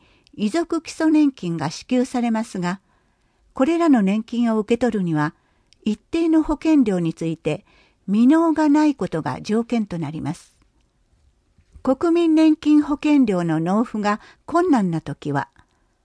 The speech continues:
申請により一定の条件に該当すれば、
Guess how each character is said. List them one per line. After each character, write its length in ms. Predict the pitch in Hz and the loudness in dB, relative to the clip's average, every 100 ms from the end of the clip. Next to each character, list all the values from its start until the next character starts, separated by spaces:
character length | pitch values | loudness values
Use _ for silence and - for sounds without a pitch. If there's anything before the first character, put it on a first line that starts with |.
| _ _ _ _ _ _ _ | _ _ _ _ _ _ _
申 300 | - 302 311 | -4 2 2
請 260 | - 285 277 | 2 0 2
に 140 | 254 | 2
よ 140 | 240 220 | 2 0
り 200 | 220 - _ - | -4 -8 _ -4
一 140 | 240 | -2
定 280 | 233 - 349 | -2 -2 0
の 140 | 330 330 | 2 2
条 240 | 320 320 | 2 0
件 220 | - 277 | 0 0
に 100 | 180 | 0
該 220 | 170 170 | 0 -2
当 180 | 208 214 | -2 -6
す 140 | 214 190 | -6 -6
れ 80 | |
ば、 240 | 180 156 | -4 -4